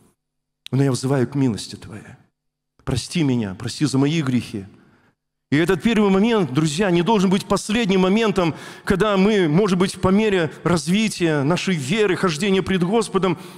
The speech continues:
мы никогда, хочу это сказать, не придем в то состояние, когда мы скажем: «О, Господи, я уже с этого момента стал достойным».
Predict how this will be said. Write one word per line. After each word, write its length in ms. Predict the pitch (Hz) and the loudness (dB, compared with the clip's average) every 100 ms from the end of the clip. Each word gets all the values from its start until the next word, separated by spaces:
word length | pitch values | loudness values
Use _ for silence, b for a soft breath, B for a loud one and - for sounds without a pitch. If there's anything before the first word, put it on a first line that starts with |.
| B | B
мы 160 | 185 220 | 2 2
никогда, 520 | 214 214 190 208 220 | 2 0 0 0 0
хочу 260 | 180 - | 0 0
это 160 | 196 185 | 0 0
сказать, 400 | - 190 196 185 | -2 0 0 0
не 80 | 196 | 0
придем 300 | 190 190 208 | 0 0 0
в 20 | |
то 100 | 180 | 0
состояние, 680 | - 175 - 190 285 254 185 | -2 -4 -2 -2 -2 -2 0
когда 160 | 190 | 0
мы 80 | 196 | 0
скажем: 240 | 175 180 | 0 0
«О, 60 | 254 | 2
Господи, 340 | 247 - 185 | 0 0 -2
я 140 | 190 220 | 0 2
уже 160 | 196 | 0
с 60 | 185 | 0
этого 220 | 190 180 | 0 0
момента 580 | 175 185 240 233 208 170 B - | 2 2 0 0 -2 -4 B -8
стал 260 | - 240 | -2 0
достойным». 800 | 202 226 - 294 269 196 117 90 | 2 -2 0 2 2 2 0 -4